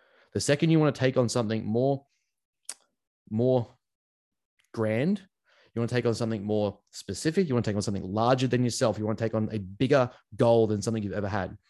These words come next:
that idea of balance has to change. You, you don't get to have, it's literally a, a life, tangible, literal version of you can't have your cake and eat it too.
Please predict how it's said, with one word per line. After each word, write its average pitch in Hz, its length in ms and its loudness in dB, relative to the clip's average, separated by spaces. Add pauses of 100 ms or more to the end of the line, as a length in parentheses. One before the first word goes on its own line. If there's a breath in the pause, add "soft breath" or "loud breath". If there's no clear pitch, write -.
(440 soft breath)
that 123 200 2
idea 123 380 4
of 98 100 2
balance 110 340 0
has 101 260 -12
to 98 80 -10
change. 90 560 -8 (120)
You, 110 240 -6
you 117 120 -2
don't 123 400 -2
get 120 220 -2
to 113 60 -2
have, 110 320 -2 (220 loud breath)
it's - 260 -8
literally 151 600 4 (480)
a, 110 320 -2 (440)
a 104 360 -4 (640 soft breath)
life, 120 640 0 (960)
tangible, 135 760 2 (1000)
literal 139 460 2
version 107 580 -2 (140)
of 104 320 -2
you 110 140 -8
can't 113 240 -4
have 107 100 -2
your 104 80 -4
cake 101 220 -6
and 95 100 -4
eat 95 60 -4
it 90 100 -8
too. 78 220 -12